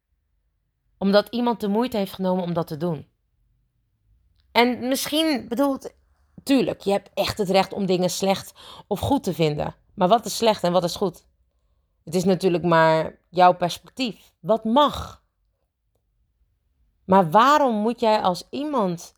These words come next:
ergens moeite in stopt, zijn passie, zijn liefde, zijn identiteit of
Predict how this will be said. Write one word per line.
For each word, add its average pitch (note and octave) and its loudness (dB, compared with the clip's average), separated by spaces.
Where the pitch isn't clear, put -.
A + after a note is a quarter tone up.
ergens A3+ -2
moeite A3 -2
in E3 -6
stopt, - -16
zijn F#3+ 0
passie, A#3 -2
zijn E3 0
liefde, F3 -6
zijn A#3+ -2
identiteit G#3 -2
of - -8